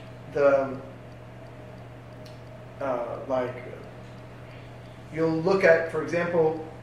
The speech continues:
uh, ratings for hotels. They'll have stars based on how hospitable they are. That's not what we're talking about here. We're talking about giving from ourselves, giving from what we have, giving from, from our own.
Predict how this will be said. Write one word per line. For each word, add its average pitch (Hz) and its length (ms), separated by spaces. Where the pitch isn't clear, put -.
uh, 135 280
ratings 175 400
for 160 140
hotels. 151 680
They'll 156 100
have 165 160
stars 180 600
based 180 280
on 156 340
how 165 200
hospitable 165 580
they 147 140
are. - 220
That's 170 260
not 190 220
what 170 120
we're 160 100
talking 147 380
about 117 180
here. - 140
We're - 80
talking 202 260
about 170 360
giving 202 300
from 156 180
ourselves, 147 460
giving 175 260
from 151 140
what 147 180
we 147 140
have, 123 320
giving 160 220
from, 143 180
from 135 200
our 147 420
own. 143 340